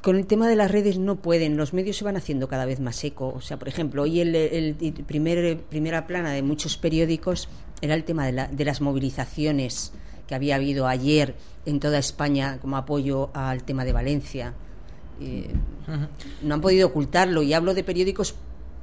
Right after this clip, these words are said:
Speaker 1: poco alternativos, diría, ¿no?
Speaker 2: Mm. Eh,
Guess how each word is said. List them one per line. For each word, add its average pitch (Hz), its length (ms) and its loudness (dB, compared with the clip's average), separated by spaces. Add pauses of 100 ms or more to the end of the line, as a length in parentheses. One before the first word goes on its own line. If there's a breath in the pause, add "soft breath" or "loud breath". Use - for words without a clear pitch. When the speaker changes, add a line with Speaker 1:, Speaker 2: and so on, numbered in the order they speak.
(400)
Speaker 1:
poco 165 800 2
alternativos, 156 880 2
diría, 135 400 -4 (160)
¿no? 143 120 -10
Speaker 2:
Mm. 143 200 -2 (600 loud breath)
Eh, 151 560 2